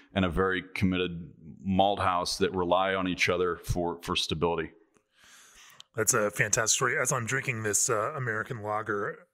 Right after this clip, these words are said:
Speaker 2: I am incredibly impressed. Just, I mean, the foam alone is beautiful, glassy, thick, um, long, lingering. Um, so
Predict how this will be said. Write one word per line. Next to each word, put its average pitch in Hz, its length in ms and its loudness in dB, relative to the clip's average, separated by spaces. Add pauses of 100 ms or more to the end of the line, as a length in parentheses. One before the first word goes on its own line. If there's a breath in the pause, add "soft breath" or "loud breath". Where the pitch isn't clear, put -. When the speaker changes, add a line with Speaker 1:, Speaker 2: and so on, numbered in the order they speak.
(120)
Speaker 2:
I 117 200 0
am 107 540 -4 (100)
incredibly 120 640 -2
impressed. - 680 -4
Just, - 360 -2
I 151 80 -6
mean, 120 140 -2
the 101 80 -4
foam 120 360 -2
alone 95 600 -4 (500 loud breath)
is 98 140 -2 (200)
beautiful, 110 600 -2 (180)
glassy, 113 720 -2 (180)
thick, - 540 0 (340 loud breath)
um, 98 640 -4
long, 113 540 -2 (100)
lingering. 104 560 -4 (460 loud breath)
Um, 120 480 -2 (640)
so 151 280 2